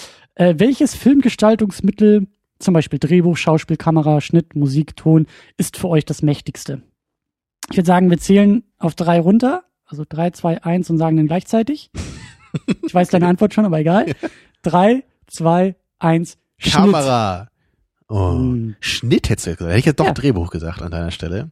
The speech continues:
Speaker 1: Nee. Drehbuch ist in mein, also sind alle mächtig und natürlich in der Zusammenkunft erst so richtig mächtig. Aber
Speaker 2: Mhm.
Speaker 1: mittlerweile, weil ich auch ein bisschen, äh, selber einfach jetzt so hobbymäßig rumschneide an Sachen und das hat mir das Studium auch teilweise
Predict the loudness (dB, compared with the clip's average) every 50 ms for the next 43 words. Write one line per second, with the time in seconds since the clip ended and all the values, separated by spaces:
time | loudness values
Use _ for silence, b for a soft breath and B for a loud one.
0 | _ _ 2 2 2 2 -4 -8 _ _ _ _ _ _ _ -4 0 2 2 2
1 | 2 0 -6 -10 -10 -10 -4 -2 0 0 0 0 0 0 0 0 -2 0 0 -2
2 | -2 -2 0 2 4 4 6 4 2 2 0 0 0 2 2 2 2 2 2 2
3 | 2 2 2 0 2 2 0 0 -4 -4 -2 0 0 0 0 2 4 4 4 2
4 | 0 -2 -4 -4 -4 -4 -6 -6 -6 -4 -6 -10 -6 -2 -2 -2 -2 -2 -4 -6
5 | -6 -6 B B B B B B B B B 0 2 2 4 4 2 2 2 0
6 | 2 2 2 2 2 2 2 2 2 2 0 0 0 -2 -2 -4 -4 0 -2 0
7 | 2 2 0 0 0 2 2 4 4 2 0 -2 -4 -4 -2 -2 0 -2 -2 -4
8 | b b b b b b b _ 0 2 2 2 2 2 0 2 0 -2 0 -2
9 | -6 -2 0 -2 -2 -2 -2 -2 0 2 2 2 4 4 4 4 4 2 -2 -10
10 | -10 -4 -2 -2 -2 -2 -2 -2 0 0 2 2 0 0 2 0 2 2 0 0
11 | 0 -2 0 2 0 0 0 0 -4 -4 -6 -2 -2 0 0 0 -4 -2 -2 2
12 | 2 4 2 2 0 0 0 0 2